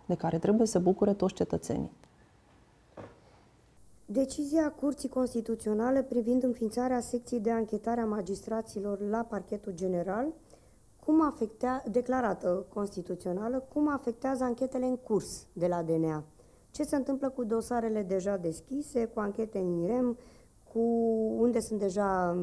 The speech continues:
Speaker 2: și a-, în cele în care sunt deja suspecți? Vor fi mutate cu tot cu urmărire penală?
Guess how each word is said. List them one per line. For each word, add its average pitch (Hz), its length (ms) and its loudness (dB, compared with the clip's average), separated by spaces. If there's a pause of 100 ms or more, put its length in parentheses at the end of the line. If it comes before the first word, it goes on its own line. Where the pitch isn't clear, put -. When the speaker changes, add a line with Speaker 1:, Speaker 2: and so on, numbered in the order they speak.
(720)
Speaker 2:
și - 160 -6
a-, 226 180 0
în 196 220 4
cele 190 220 -2
în 185 60 0
care 185 240 -2
sunt 185 200 -4
deja 180 260 -2
suspecți? 294 640 -2 (580)
Vor 226 160 0
fi 254 120 -2
mutate 247 500 2
cu 233 140 -2
tot 240 180 -2
cu 226 80 -2
urmărire 220 460 2
penală? 220 760 0